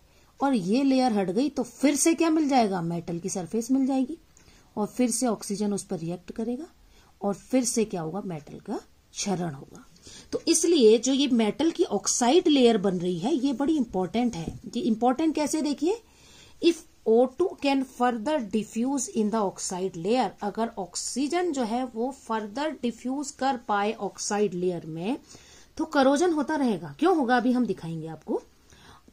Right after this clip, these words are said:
इसलिए मेटल ऑक्साइड प्ले इंपॉर्टेंट रोल in corrosion process। इसलिए जो मेटल ऑक्साइड की लेयर है, ये एक इंपॉर्टेंट रोल प्ले करती है in corrosion process। तो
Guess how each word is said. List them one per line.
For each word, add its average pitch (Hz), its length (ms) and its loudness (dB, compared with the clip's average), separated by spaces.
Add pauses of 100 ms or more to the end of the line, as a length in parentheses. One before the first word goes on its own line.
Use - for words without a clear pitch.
(500)
इसलिए 262 760 6 (120)
मेटल 208 460 2
ऑक्साइड 220 680 -2 (120)
प्ले 196 380 0 (720)
इंपॉर्टेंट 311 680 -2
रोल 190 260 0
in 226 160 0
corrosion 175 480 -4
process। - 540 -8
इसलिए 302 560 4 (260)
जो 285 100 0
मेटल 208 420 2
ऑक्साइड - 420 -2
की 302 120 -2
लेयर 196 360 2
है, 143 160 -10 (200)
ये 214 80 -4
एक 208 180 -6
इंपॉर्टेंट 226 640 -4
रोल 196 280 -2
प्ले 170 260 -6
करती 156 400 -14
है 247 320 -4 (800)
in 202 160 2 (160)
corrosion 175 480 -4 (220)
process। - 560 -6
तो - 120 -8